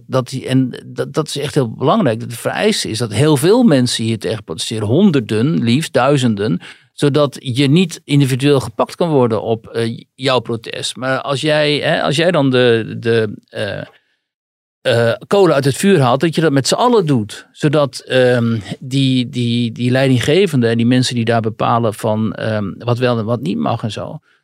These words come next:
Zodat, dat die overrompeld worden en, eh, niet meer weten,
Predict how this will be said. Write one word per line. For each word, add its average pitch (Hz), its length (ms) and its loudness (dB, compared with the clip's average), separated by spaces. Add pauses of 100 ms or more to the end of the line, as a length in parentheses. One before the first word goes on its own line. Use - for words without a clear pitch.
(160)
Zodat, 127 600 -4
dat 127 240 -4
die 131 120 -2
overrompeld 147 500 2
worden 120 420 2
en, 117 320 0
eh, 117 160 -4 (160)
niet 135 180 0
meer 127 140 0
weten, 123 640 2